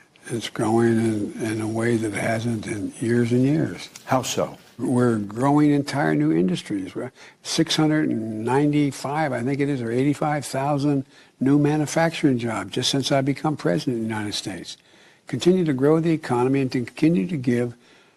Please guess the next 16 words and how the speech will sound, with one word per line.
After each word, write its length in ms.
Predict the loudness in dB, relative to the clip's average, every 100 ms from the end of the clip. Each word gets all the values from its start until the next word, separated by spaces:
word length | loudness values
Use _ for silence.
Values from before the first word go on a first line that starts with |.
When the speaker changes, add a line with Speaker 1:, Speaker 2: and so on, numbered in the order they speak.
| -16
Speaker 1:
hardworking 680 | -4 0 2 2 2 2 -2
people 340 | -2 -2 -2
a 40 |
break 400 | -2 0 2 2
in 120 | -2 -2
terms 360 | -2 -2 -2
of 80 | -2
we 120 | -2
pay 240 | 0 0 2
the 100 | 0
highest 840 | -4 -4 0 0 -2 -6 -12 -8
drug 280 | 0 0 2
prices 420 | 0 -2 -2 0
in 120 | 2
the 80 | 4
world 480 | 2 0 -2 -4